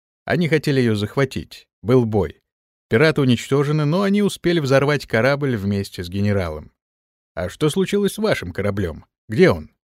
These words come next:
И почему вы прибыли на штурмовых ботах? Диспетчерская служба сообщила, что вы возникли из ниоткуда, раз и появились рядом со станцией. «Можно присесть?» Вытирая вспотевший лоб, попросил капитан. «Это долгий рассказ».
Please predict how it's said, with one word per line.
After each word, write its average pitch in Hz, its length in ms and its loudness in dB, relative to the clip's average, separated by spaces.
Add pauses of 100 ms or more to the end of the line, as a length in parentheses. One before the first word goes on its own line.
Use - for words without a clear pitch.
(340)
И 101 80 -6
почему 165 400 2
вы 160 140 2
прибыли 160 420 2
на 165 120 0
штурмовых 127 560 0
ботах? 113 560 0 (400)
Диспетчерская 117 640 -2
служба 165 360 -2
сообщила, 139 480 -4
что 113 240 0
вы 120 140 2
возникли 127 520 2
из 123 80 2
ниоткуда, 143 640 0 (140)
раз 156 400 2
и 131 120 -2
появились 131 640 2
рядом 107 260 2
со 135 140 -2
станцией. - 600 -6 (460)
«Можно 123 480 2
присесть?» - 680 -4 (320)
Вытирая 110 420 0
вспотевший - 520 -6
лоб, 143 240 -4
попросил 104 460 -4
капитан. 98 520 -6 (240)
«Это 101 340 -2
долгий 98 340 2
рассказ». - 580 -10